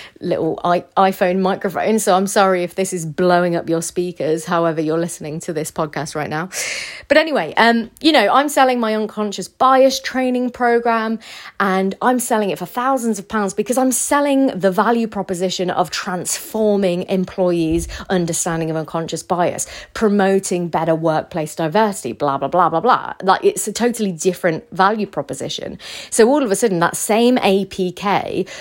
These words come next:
that wouldn't, you know, at a stretch, I mean, it wouldn't really have a place on a kind of public app store, something like that. But if I were to sell that on the app store for, you know, twenty-two pounds, I'm not gonna get hundreds of pounds for that even on, on an app store, on a public app, app store.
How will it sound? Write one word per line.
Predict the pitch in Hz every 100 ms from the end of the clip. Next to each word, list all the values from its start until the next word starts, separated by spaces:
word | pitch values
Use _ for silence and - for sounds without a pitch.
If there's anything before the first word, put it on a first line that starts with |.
| -
that | 175 190 -
wouldn't, | 170 196 254 262 165 - - -
you | 185 214
know, | 190 -
at | 160 -
a |
stretch, | - - - 214 269 226 - - -
I |
mean, | 180 175
it |
wouldn't | 202 196 165
really | 170 156
have | 156
a | 151
place | - 180 170 160
on | - 139
a | - 151
kind | - 147
of | -
public | - 156 147 139 - 139
app | - -
store, | - 139 -
something | 143 147 127
like | 127 -
that. | - - -
But | 175 - - -
if | 214
I | 220
were | 208
to | 202
sell | 180 190 180 175
that | 170
on | 170
the | 170
app | 170 -
store | - 170
for, | 160 156 - -
you | 220
know, | 151
twenty-two | - - 208 170 - 156
pounds, | 185 185 175 - -
I'm | 330
not | 311
gonna | 240
get | 247 -
hundreds | 196 226 208 185
of | 185
pounds | - 208 214 220 -
for | 135
that | - -
even | 135 - 117 127
on, | 165 160 156 -
on | 170 156
an |
app | 170 -
store, | - -
on | 151
a |
public | 147 - 170 160 180
app, | - - - - - -
app | -
store. | - - -